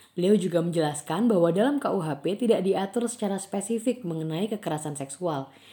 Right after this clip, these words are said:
Yang ada hanyalah peraturan mengenai pemerkosaan, pencabulan,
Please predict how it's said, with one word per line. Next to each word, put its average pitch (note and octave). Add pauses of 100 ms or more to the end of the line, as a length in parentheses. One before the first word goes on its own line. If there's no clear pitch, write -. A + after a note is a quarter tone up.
(180)
Yang E3
ada D3+
hanyalah D#3+
peraturan A#3
mengenai F3
pemerkosaan, D#3+ (240)
pencabulan, E3